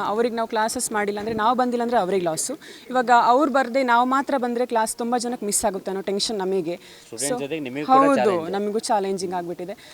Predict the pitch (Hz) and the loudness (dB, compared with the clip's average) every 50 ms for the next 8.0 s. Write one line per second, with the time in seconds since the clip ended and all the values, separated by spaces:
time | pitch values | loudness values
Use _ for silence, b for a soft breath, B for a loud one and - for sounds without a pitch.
0 | B B B - - 240 214 208 226 269 302 285 285 285 - - 294 269 262 247 | B B B -2 0 0 2 2 2 2 2 2 0 0 -2 -2 -2 -2 2 4
1 | 233 240 247 220 240 233 233 202 233 226 220 202 196 220 233 240 - - - 247 | 4 4 4 2 2 2 2 2 0 0 0 -2 -2 0 0 0 -2 -2 -2 0
2 | 233 202 196 208 196 185 202 202 180 202 196 202 185 _ - 196 202 214 - - | 0 0 0 -2 -2 -2 -2 -2 -2 -4 -6 -6 -8 _ -6 -4 -4 -4 -4 -4
3 | 226 208 175 180 196 196 202 190 175 165 175 165 - 175 208 254 B B B B | -4 -4 -2 -2 0 0 0 0 -2 -4 -6 -6 -6 -8 -10 -10 B B B B
4 | B B - 247 226 220 202 196 - - - 277 311 285 262 247 233 247 269 - | B B -4 -4 -2 -2 -4 -6 -6 -4 -2 -2 0 2 4 4 4 4 4 2
5 | - 269 240 240 240 - 240 233 233 233 220 226 220 226 - - 226 226 220 226 | 0 -2 -2 -2 -2 -2 0 -2 -2 -4 -4 -4 -6 -6 -6 -6 -6 -4 -4 -4
6 | 247 220 208 208 - - 294 302 247 254 254 - 247 240 214 247 285 269 208 190 | -4 -4 -4 -4 -2 0 0 0 0 0 0 0 0 0 0 -2 -2 -2 0 0
7 | 185 202 214 202 233 220 220 208 185 190 196 - 190 180 170 165 165 190 254 | 2 0 0 0 2 2 2 2 0 -2 -4 -4 -2 -2 -2 -4 -4 -6 -6